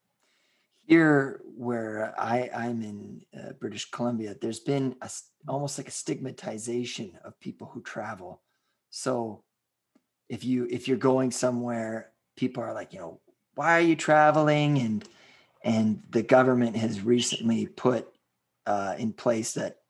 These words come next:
if you go on a plane outside of the country and you come back,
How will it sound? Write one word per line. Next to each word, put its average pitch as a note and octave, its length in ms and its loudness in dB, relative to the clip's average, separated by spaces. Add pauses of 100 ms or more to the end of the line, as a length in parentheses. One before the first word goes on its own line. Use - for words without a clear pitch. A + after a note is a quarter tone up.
if - 160 -8
you C#3+ 220 4
go D3 200 6
on C3+ 140 6
a B2+ 40 -4
plane C3+ 580 2 (640)
outside B2+ 380 6
of - 40 -6
the A2+ 80 -8
country B2+ 380 0
and A#2 100 -2
you B2 100 0
come B2 280 0
back, B2 420 2